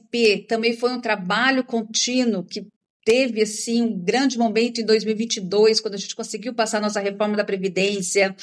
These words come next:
quando a gente conseguiu passar a Previdência Complementar, quando a gente conseguiu estruturar, é, essa mudança de conselho, que foi em setembro de dois mil e vinte e dois,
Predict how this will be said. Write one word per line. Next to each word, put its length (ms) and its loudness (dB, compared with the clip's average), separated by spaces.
quando 140 2
a 40 2
gente 200 -2
conseguiu 400 -2
passar 280 0
a 20 -8
Previdência 480 2
Complementar, 960 0
quando 140 -2
a 20 0
gente 180 -4
conseguiu 420 0
estruturar, 800 2
é, 240 6
essa 260 2
mudança 440 0
de 100 0
conselho, 560 2
que 80 -16
foi 140 -2
em 40 -2
setembro 680 0
de 100 -6
dois 220 0
mil 100 -4
e 20 -6
vinte 220 -4
e 100 -10
dois, 480 2